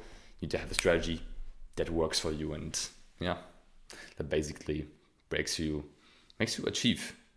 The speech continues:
your goals that you came, that you made the switch for, all right? The strategies themselves, I talk about them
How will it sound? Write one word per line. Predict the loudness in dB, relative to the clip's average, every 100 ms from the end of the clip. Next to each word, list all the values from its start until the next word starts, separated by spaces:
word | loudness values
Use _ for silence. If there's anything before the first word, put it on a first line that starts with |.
| _
your | -8 -2
goals | -2 -2 -4
that | -6
you | -4
came, | -4 -2 0 0 -4 -12 -18 -18 -8
that | -4 0
you |
made | 2 2 2
the | 2
switch | 2 2 -2
for, | 4 4 4 -2 -14 _ _ -12
all | -8
right? | -6 -8 -10 -18 -8
The | -4
strategies | 6 6 6 2
themselves, | 2 4 6 4 -2 -6 -20 -20 -20 -20 -20 -20 _ -6
I |
talk | 0 4 6
about | 8 8
them | 6 6